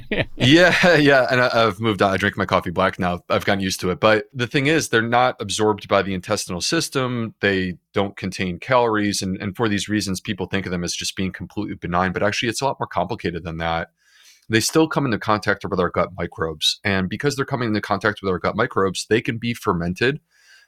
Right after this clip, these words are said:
or they can have different effects on our digestive system that ultimately cause gas and bloating. And also, people should be aware they can cause diarrhea.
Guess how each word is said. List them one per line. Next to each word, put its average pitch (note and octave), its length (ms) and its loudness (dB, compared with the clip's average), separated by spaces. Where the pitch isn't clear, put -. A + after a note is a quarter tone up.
or G#2+ 280 6
they G#2+ 160 2
can G#2 120 -2
have G2 220 0
different G2+ 320 -4
effects - 460 -2
on F2+ 400 -2
our F#2 180 0
digestive F#2 520 -2
system F2+ 420 -4
that F2+ 200 0
ultimately G2 440 -4
cause F2+ 320 0
gas F#2 300 -2
and F2+ 120 -4
bloating. F2+ 500 0
And C3 140 0
also, A2 500 2
people G2+ 220 -4
should - 140 -4
be F#2 80 0
aware F2+ 220 0
they F2 100 -4
can E2+ 120 -8
cause D#2+ 220 -4
diarrhea. D#2+ 500 -4